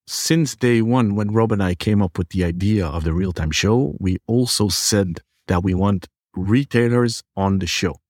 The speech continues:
Officially, I am a retailer, but we speak as little as possible about my retail business, only if it really adds value to the, uh, perspective of the story and the questioning.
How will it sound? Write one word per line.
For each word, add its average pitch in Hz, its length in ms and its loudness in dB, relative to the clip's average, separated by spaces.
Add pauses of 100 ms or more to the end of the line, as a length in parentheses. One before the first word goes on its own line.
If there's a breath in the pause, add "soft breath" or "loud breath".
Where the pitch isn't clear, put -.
(580)
Officially, 101 520 0
I 95 140 2
am 113 100 2
a 107 80 4
retailer, 90 400 0
but 80 280 -6
we 95 120 -8
speak - 360 -4
as 85 140 0
little 95 240 2
as 85 120 -2
possible 85 420 0
about 82 260 -4
my 80 200 -2
retail 82 720 -2
business, 101 680 -2 (300)
only 98 220 2
if 90 100 -2
it 90 140 -4
really 101 240 4
adds 85 240 0
value 95 380 2
to 87 200 -2
the, 82 380 0
uh, 71 180 -2
perspective - 640 -2
of 85 160 -2
the 92 80 -2
story 92 400 -2
and 85 80 -4
the 85 60 -6
questioning. 139 560 0